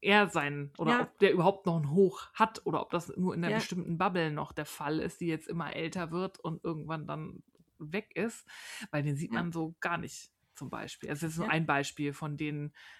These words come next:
Speaker 1: Sachen, die bei uns halt irgendwie so total der
Speaker 2: Ja.
Speaker 1: Hype waren.
Speaker 2: Überhaupt diese, ich sag mal, diese Institutionen an Designern, manche sieht man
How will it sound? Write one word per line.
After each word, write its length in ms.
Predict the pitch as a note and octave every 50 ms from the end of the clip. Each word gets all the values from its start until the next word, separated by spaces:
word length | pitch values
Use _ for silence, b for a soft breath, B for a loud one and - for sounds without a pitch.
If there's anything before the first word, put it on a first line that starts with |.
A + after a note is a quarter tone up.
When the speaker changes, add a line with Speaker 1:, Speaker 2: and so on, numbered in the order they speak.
| B
Speaker 1:
Sachen, 400 | - - E3+ D3 - E3+ E3 D#3
die 140 | D#3 D#3 D#3
bei 260 | D#3 - _ D#3+ D3
uns 320 | - F3+ G#3 G#3 G3+ - -
halt 280 | A#2+ A#2+ B2 B2+ -
irgendwie 260 | - - C#3 C3+ C#3
so 340 | C3 - C3 B2 - - C#3 -
total 400 | - C3+ C3+ - - C#3 D3 C#3
der 100 | C#3 C3+
Speaker 2:
Ja. 60 | C#3 C#3+
Speaker 1:
Hype 340 | C#3 - - - - -
waren. 340 | - C3+ B2+ C3 - D#3+ D#3+ - _ _ _ _ _ _ _ _ _ _ _ _ -
Speaker 2:
Überhaupt 520 | G#3 G3+ F#3+ F#3 F#3 G3 A3 A#3 A#3 -
diese, 420 | G#3 G3+ F#3+ F#3+ F#3+ F#3+ F#3+ F#3+ - -
ich 100 | F#3+ F#3+
sag 160 | - F#3+ F#3
mal, 260 | G3+ G3+ G3 F#3+ F#3+
diese 220 | F3 F#3+ F#3+ F#3 F#3+
Institutionen 1300 | - - A3+ G#3+ G#3 - - G#3 - - A3 G#3 G3+ - - - A3 A#3 A#3 A#3+ C4+ C#4 C4 B3 A#3 G3+
an 180 | - - A3 B3
Designern, 720 | A#3 A3+ A3 - G#3+ G#3+ A3 A#3 A#3 G3+ F#3+ F#3 F3+ F3 - G3
manche 480 | G3 F#3+ F3+ G3+ G#3+ A3+ G#3+ G#3 G3
sieht 280 | F#3 G3 G3+ G#3 A3 -
man 380 | G#3+ G#3+ G#3 G3+ G3+ G3 F#3